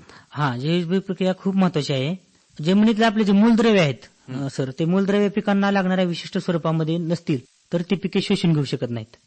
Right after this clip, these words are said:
Speaker 1: त्याच्यामुळे ही मूलद्रव्य जर पिकांना हव्या त्या प्रमाणात जर उपलब्ध करून देण्याचं काम जर कोण करत असेल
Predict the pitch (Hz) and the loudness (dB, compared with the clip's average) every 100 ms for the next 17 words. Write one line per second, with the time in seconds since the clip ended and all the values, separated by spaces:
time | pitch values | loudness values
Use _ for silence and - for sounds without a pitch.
0 | _ 160 156 185 180 175 185 185 175 180 | _ -6 -2 0 2 2 2 2 0 0
1 | 175 165 170 175 180 165 135 165 170 175 | -2 -4 -4 -2 -2 -2 -2 -2 -2 -2
2 | 165 165 160 160 156 160 156 156 156 156 | -2 0 -2 -4 -4 -6 -4 -4 -2 -2
3 | 147 143 151 123 _ _ _ - 156 170 | -4 -4 -6 -6 _ _ _ -6 -2 0
4 | 170 160 147 - | 0 0 -4 -6